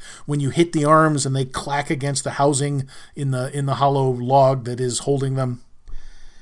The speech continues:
And then there was a guy who did, did his, the same moves, and they were just, he was just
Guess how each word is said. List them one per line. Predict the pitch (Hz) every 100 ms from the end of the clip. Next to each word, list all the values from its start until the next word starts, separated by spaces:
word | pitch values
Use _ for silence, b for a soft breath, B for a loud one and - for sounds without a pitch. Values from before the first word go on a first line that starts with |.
| b
And | 175 320
then | 440
there | 415
was | 359 269
a |
guy | 190 214 220 220
who | 165
did, | 135 170 185 - 131
did | 185
his, | 170 180 165 -
the | 143 151
same | - 359 339
moves, | 220 165 120 - - B B B -
and | 180
they | 233
were | 240 190
just, | 160 139 -
he | 220
was | 214
just | 208 -